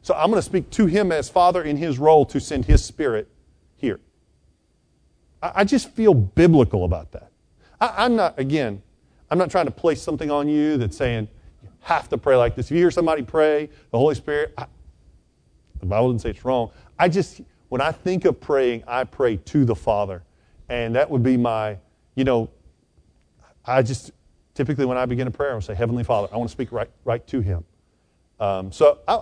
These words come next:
I would encourage you to, to consider making that the pattern of your prayer, primarily praying to the Father. But I would press, that's right, uh, Jesus did it, Jesus modeled. I think the argument back in my mind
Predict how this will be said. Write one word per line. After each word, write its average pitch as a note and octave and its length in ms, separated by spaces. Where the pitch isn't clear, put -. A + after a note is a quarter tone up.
I G3+ 60
would C4+ 100
encourage D3+ 480
you C3 60
to, A2 100
to A2+ 260
consider B2+ 640
making C3+ 440
that A#2 260
the A2 40
pattern A#2 440
of G2 120
your G#2+ 140
prayer, F2+ 360
primarily C3+ 720
praying A2+ 580
to - 280
the A#2+ 100
Father. F#2 420
But G#3+ 340
I E3 160
would E3+ 260
press, D#3 460
that's - 160
right, A2+ 280
uh, D3 80
Jesus E3+ 400
did B2+ 220
it, C#3+ 180
Jesus D#3 320
modeled. A#2 340
I C3+ 60
think F#3 240
the A#2+ 180
argument C3+ 440
back C#3 240
in C#3 80
my G#2+ 120
mind G#2+ 420